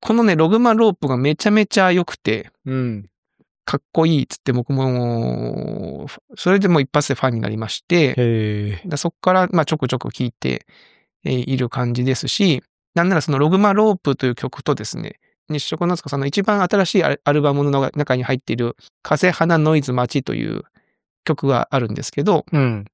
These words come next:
Speaker 1: その二曲は僕はあの、ボーカルレッスンで課題曲にさせてもらってですね、
Speaker 2: おー。
Speaker 1: あの、歌えるように、ログマロープはもう結構前に歌っ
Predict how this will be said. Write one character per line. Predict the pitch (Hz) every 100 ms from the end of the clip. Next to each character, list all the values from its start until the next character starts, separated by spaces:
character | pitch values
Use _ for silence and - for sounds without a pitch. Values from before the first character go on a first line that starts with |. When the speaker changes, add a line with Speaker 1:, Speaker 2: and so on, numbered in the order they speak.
| _ _ _ _ _
Speaker 1:
そ | -
の | 185
二 | 202
曲 | 202 165 185
は | 165
僕 | 139 151
は |
あ | 143
の、 | 131
ボ | 170
ー |
カ | 214 214
ル | 208
レ |
ッ | 202
ス | -
ン | 117
で | 117 - _ _
課 | - 160
題 | 175
曲 | 147 -
に | 117
さ | -
せ | -
て |
も | 127
ら | 117
っ |
て | -
で | -
す | -
ね、 | - - _ -
Speaker 2:
お | 143 139 135 131 131 120
ー。 |
Speaker 1:
あ | 139
の、 | 139 -
歌 | 160 156 160
え |
る | 156
よ | 151 131
う |
に、 | 98 - _ _ _ _ _
ロ | 165
グ | 175
マ | 185
ロ | 202
ー |
プ | 190
は | 160
も | 120
う |
結 | 113 123
構 | -
前 | 110 107
に |
歌 | 117
っ | 107